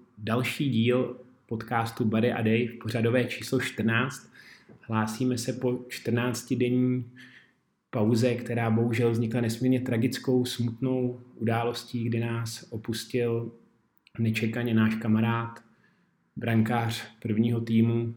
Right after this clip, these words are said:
Chodova Michal Rebro. A snad i tento díl poslouží jako taková vzpomínka na Michala a na práci, kterou na Chodově stihl za ten necelý rok a půl odvést.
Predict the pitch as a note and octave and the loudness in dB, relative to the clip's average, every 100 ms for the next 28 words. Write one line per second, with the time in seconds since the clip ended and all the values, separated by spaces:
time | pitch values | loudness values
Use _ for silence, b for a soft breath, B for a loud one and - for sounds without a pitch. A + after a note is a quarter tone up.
0 | - - B2 A2 A2 A#2 A2+ A2 A2+ A2+ | -12 -12 -2 2 4 4 2 -2 -2 -2
1 | - A#2 A2 A2 B B - G#2+ G2 G2+ | -2 0 2 2 B B -8 -2 0 0
2 | G2 B B B B _ - - A#2+ A2+ | -2 B B B B _ -14 -4 -2 -2
3 | A#2 A2+ A#2 G#2+ A#2 A2+ A#2 A2 - - | -2 -2 0 2 4 4 4 2 0 -4
4 | A2 - A2 A2 A2+ A2+ A2+ G#2+ - - | -4 2 6 6 6 4 4 0 -6 -2
5 | A2+ A2 A2 A2 - - A2 A2+ A2+ A2 | 0 0 -2 -2 -4 2 6 6 4 0
6 | G#2+ - - _ _ _ _ - G#2+ G#2+ | -2 -4 -14 _ _ _ _ -6 -2 0
7 | G#2 A2+ A2 G#2+ A2 G#2+ G#2+ G#2 A2+ G#2+ | -2 -2 0 0 -2 -2 -2 -2 -2 -2
8 | G#2 A2 - A2 G#2+ G#2 G#2+ G#2 G#2 G#2 | -2 -6 -4 0 2 0 -2 -4 -2 0
9 | G#2+ G#2 - - - - G#2+ G2+ G#2 G2+ | 0 -2 -4 -14 -18 -8 -4 -2 -2 0
10 | G#2+ G#2+ G#2+ A2 G#2+ G#2+ - A2 - G#2 | 2 2 0 2 4 4 2 -4 -2 -4
11 | G2+ G2+ F#2+ - - - | 0 -2 -2 -6 -16 -20